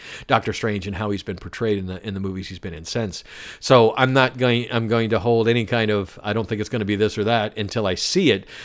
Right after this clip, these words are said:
The name change alone, I was like,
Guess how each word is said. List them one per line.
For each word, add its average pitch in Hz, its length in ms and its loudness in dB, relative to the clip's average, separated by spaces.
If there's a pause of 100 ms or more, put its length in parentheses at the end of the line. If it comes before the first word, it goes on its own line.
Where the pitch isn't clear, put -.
(440)
The 131 180 2
name 147 320 6
change 131 320 2
alone, 117 560 4
I 95 40 -2
was 90 160 -8
like, 95 300 -2